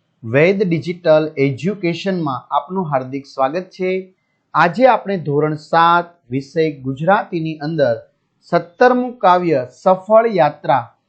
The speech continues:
જેની આપણે વિદ્યાર્થી મિત્રો સરસ મજાની સમજૂતી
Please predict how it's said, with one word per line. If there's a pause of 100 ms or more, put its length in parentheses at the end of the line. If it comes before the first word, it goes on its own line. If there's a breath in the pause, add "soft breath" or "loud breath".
(380)
જેની
આપણે
વિદ્યાર્થી
મિત્રો
સરસ
મજાની
સમજૂતી